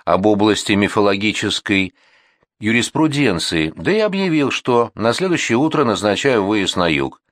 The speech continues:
на Алтай. Как выяснилось, зря. Конец мая — не самое подходящее время для путешествий по малообжитым местам.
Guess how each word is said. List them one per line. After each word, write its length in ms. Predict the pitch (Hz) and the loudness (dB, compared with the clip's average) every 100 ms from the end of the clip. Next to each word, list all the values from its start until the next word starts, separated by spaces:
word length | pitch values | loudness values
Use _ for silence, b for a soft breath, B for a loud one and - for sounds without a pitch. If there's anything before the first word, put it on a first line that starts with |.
| _ | _
на 160 | 101 156 | -2 -2
Алтай. 400 | 151 78 69 64 _ _ _ _ _ _ _ | 0 0 0 -2 _ _ _ _ _ _ _
Как 220 | - 64 73 | -8 -8 -2
выяснилось, 640 | 80 82 90 82 80 - | 0 0 0 0 -2 -4
зря. 540 | - 80 92 82 65 - _ _ _ _ _ _ | -6 -4 0 2 0 -4 _ _ _ _ _ _
Конец 400 | 95 123 165 - | 0 0 0 0
мая — 400 | 165 185 151 87 | 0 0 0 -2
не 160 | 98 107 | -2 -2
самое 400 | - 180 135 87 | -2 0 0 0
подходящее 680 | 90 - 92 90 82 - 92 | -2 0 2 2 0 0 0
время 460 | 113 127 95 76 b b b b b | 0 0 0 -4 b b b b b
для 220 | 80 90 | 0 0
путешествий 680 | 95 87 90 127 113 - 104 | 0 0 0 0 0 0 0
по 180 | - 101 | 2 2
малообжитым 760 | 104 98 92 85 92 92 98 | 4 2 0 0 -4 -2 0
местам. 580 | 90 104 - 98 80 64 | 0 0 -2 0 0 -2